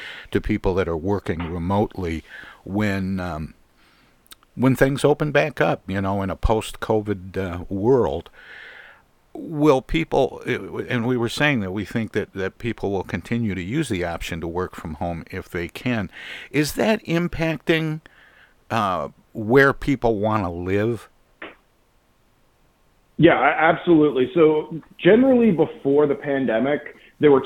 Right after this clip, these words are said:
Speaker 2: two things that when people are looking for a place to live, it was always price and it was location. And obviously, you know, price, people want something that's affordable. They don't wanna pay, you know, too much for something. They wanna live within their means. But also location, because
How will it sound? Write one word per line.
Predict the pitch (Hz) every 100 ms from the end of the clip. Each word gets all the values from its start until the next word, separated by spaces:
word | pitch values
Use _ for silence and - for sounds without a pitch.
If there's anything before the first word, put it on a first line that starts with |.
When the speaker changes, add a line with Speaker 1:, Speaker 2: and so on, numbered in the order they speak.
| -
Speaker 2:
two | 202 202
things | 190 175 165 143
that | 151 135 135 131
when | 135 131
people | 156 151
are | 143
looking | 135 131 135 123
for | 123
a |
place | 110 120 113 -
to |
live, | 113 107 107 110
it | 113
was | 113
always | 117 120 117
price | - 147 147 143 139
and |
it | 120
was | 113
location. | 110 104 - 95 - - _ -
And | 123 123
obviously, | - 143 151 147 151
you | 139
know, | 123
price, | - 135 127 123 -
people | 123 123
want | 117 120 -
something | 107 120
that's | 113 110
affordable. | 117 120 104 101 107
They | 110
don't | 117
wanna | 113 107
pay, | 107 113 110 107 _ _ -
you | 127
know, | 110 107 107 107 -
too | 220
much | 165 143
for | 147 135
something. | 127 117
They | 123
wanna | 123 117
live | 123
within | 117 113 113
their | 117
means. | 110 98 104 120 _ - - _ -
But | 170
also | 196 208 208
location, | 180 170 - 190 175 113 104
because | 117 - 127 127